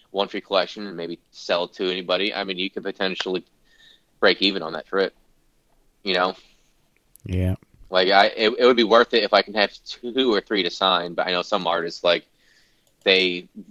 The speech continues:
Speaker 1: you have to do personalization for the cards. So then, I mean, some people might not want that, but some people, if it just has a signature,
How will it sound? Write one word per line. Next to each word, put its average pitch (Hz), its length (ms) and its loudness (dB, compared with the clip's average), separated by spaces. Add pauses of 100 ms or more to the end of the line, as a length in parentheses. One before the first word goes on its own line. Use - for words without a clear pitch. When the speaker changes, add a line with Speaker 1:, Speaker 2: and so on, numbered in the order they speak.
(240)
Speaker 1:
you 98 140 -8
have 110 220 2
to 98 80 -14
do 95 420 -2 (440)
personalization 92 840 -4 (1400)
for 104 200 0
the 95 120 -6
cards. - 580 -4 (1700)
So 92 300 0
then, 92 220 -4
I 92 40 -4
mean, 87 140 -8
some 104 160 -14
people 98 160 -4
might 92 180 -4
not 82 260 -10
want 82 260 -8
that, - 240 -12 (680)
but - 200 -6
some 107 140 -10
people, 95 260 -4
if 80 80 -18
it - 40 -20
just - 140 -10
has 87 140 -4
a - 20 -20
signature, 98 400 -4